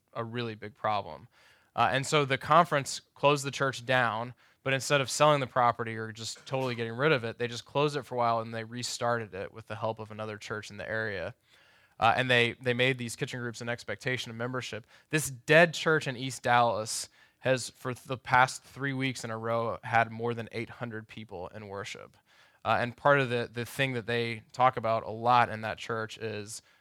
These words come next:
um, these kitchen groups. Uh, and the reason they call 'em kitchen groups is to, to denote a kind of intimacy, right? That, that you sort of, when you think about a house and hospitality,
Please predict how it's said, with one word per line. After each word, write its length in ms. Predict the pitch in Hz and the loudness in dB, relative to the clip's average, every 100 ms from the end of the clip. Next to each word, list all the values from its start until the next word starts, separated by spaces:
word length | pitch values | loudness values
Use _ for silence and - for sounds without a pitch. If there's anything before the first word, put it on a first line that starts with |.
| _ | _
um, 220 | - 107 101 | -6 -6 -8
these 160 | 110 | -12
kitchen 340 | - 127 110 104 | -6 -6 -6 -12
groups. 500 | 104 87 - - - _ _ - | -16 -14 -10 -10 -10 _ _ -8
Uh, 40 | |
and 100 | 98 | -6
the 60 | 120 | -4
reason 180 | 131 123 | -4 -2
they 100 | 117 | -2
call 140 | 120 | -2
'em 100 | 113 | -2
kitchen 320 | 110 123 120 | -6 -8 -8
groups 300 | 107 110 - | -12 -14 -12
is 200 | 104 101 | -14 -14
to, 240 | - 107 104 | -10 -10 -10
to 80 | - | -14
denote 460 | 117 113 110 117 117 | -12 -10 -2 0 0
a 80 | 110 | -4
kind 220 | - 110 | -6 -8
of 100 | 107 | -6
intimacy, 720 | 123 127 120 98 - - 120 _ _ - | -6 -6 -8 -12 -12 -14 -20 _ _ -6
right? 140 | 117 | -6
That, 180 | 120 117 _ _ _ _ | -4 -8 _ _ _ _
that 140 | 117 | -8
you 100 | 90 | -6
sort 200 | 117 131 | -4 -2
of, 80 | 123 | -2
when 100 | 113 | -4
you 60 | 117 | -6
think 160 | 127 | -2
about 160 | 120 113 | 0 0
a 40 | |
house 440 | 104 - 139 135 127 | -2 6 8 8 2
and 80 | 117 | 0
hospitality, 960 | 117 - 107 - 123 120 117 117 113 | 0 0 -12 0 2 2 0 -8 -12